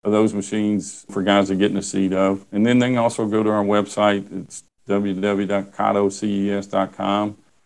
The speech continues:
Or they can always call us. Maybe another rental customer or dealer has one that's close to 'em that they can go see or,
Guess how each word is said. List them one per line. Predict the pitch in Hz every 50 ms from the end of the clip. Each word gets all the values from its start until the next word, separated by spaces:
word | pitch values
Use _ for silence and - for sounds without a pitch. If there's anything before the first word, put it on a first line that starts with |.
| _ -
Or | 120
they | 123 135 139
can | 131 135
always | 131 131 127 127 131 123 127
call | - - 120 123 127 117 101
us. | 87 - - - -
Maybe | 107 110 110 107 110
another | 107 110 107 107 107
rental | 101 98 101 107 110 113 101
customer | 104 - 110 107 - - 107 107 110 107 104 95 92
or | 92 90
dealer | 85 90 107 107 110 107 104 98 92 - _ _ _ _ _ _ _ _ _ _ -
has | 107 110 110 95
one | 104 110 110
that's | 104 98 -
close | - - 104 107 110 110 -
to | - 107
'em | 107 110 110 104
that | 98 92 -
they | - 98 101
can | 95 - 98 92 90 87
go | 85 92 101 104 104 104
see | 101 - - 104 107 110 113 113 113 107
or, | 92 90 90 90 87